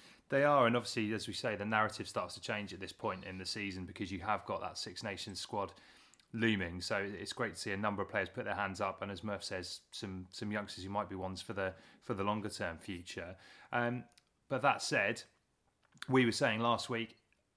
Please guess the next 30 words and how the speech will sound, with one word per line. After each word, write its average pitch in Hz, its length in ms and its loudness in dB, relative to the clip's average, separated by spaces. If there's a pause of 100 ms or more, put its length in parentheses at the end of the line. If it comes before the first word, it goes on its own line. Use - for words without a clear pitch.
(320)
pressure 131 420 4
on 110 140 4
Dwayne 110 280 2
Peel 113 240 2
had 101 160 0
eased 123 300 0
a - 20 -4
bit 113 240 0
after 98 220 -2
that 110 140 0
win 117 160 0
over 104 160 2
the 104 80 -2
Dragons. 107 540 0 (340)
This, 160 220 0
however, 95 420 2
was 101 160 -2
a, 110 100 0
was 104 160 -6
a 104 40 -4
completely 123 640 -4
different, 110 400 -2 (540)
a - 60 -18
completely 110 520 -6
different 104 300 -6
performance 98 640 -4
in 98 100 -8
terms 101 380 -2
of, 101 180 -2 (240)
uh, 95 280 -2